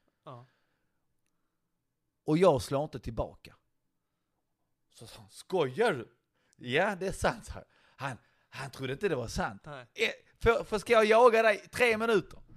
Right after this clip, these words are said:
Speaker 2: Sa han. "Ja", sa jag. "Ja, men det där, det där, det går, det gör vi", sa han. Och så ordnade vi med T V-teamet och så gjorde vi en röstning då på det. Fick han tre minuter på sig.
Speaker 1: Vad
Speaker 2: Han
Speaker 1: tror du folk?
Speaker 2: han trodde aldrig det var så jobbigt. Han missade och han svingade och han, ja,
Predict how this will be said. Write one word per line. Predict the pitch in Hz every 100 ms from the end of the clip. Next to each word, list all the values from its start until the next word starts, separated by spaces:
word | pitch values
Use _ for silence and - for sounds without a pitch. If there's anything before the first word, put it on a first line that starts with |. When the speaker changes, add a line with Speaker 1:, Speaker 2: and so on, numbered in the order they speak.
| - _ _ - -
Speaker 2:
Sa | - 101
han. | 78
"Ja", | 113 107 165 190
sa | -
jag. | 95 - _ _ _ _ _ _ _ _ _
"Ja, | 120 127
men | 123
det | 156
där, | 190 196
det | 165
där, | 185 220
det | 190 202
går, | 175 185
det | 156 214
gör | 214 135
vi", | 101 -
sa | 98 80
han. | - - -
Och | 143
så | 170 180
ordnade | 185 165
vi | 143
med | 135 131
T | 143 147
V-teamet | 147 135 123 117 117
och | 107
så | 117 104 _ - - _ _ _
gjorde | 143 170 220
vi | 160
en | 143
röstning | 139 151 - 120
då | 123 95
på | - 104
det. | 113 90 - _ _
Fick | - 240
han | 170 147
tre | 196 165
minuter | 139 139 -
på | 110 123
sig. | 104 _ _ _ - - _ _ _ _ _ _ _ _
Speaker 1:
Vad | - 175
Speaker 2:
Han | 143
Speaker 1:
tror | 185
du | 170
folk? | 151 185 -
Speaker 2:
han | 127 139 113
trodde | - 131 165 135 -
aldrig | 139 160 139
det | 123
var | 139
så | -
jobbigt. | 120 123 110 90
Han | 113 131 127
missade | 143 165 - - 98
och | - 131
han | 131
svingade | - 131 156 160 139
och | 95 117
han, | 123 131
ja, | 127 139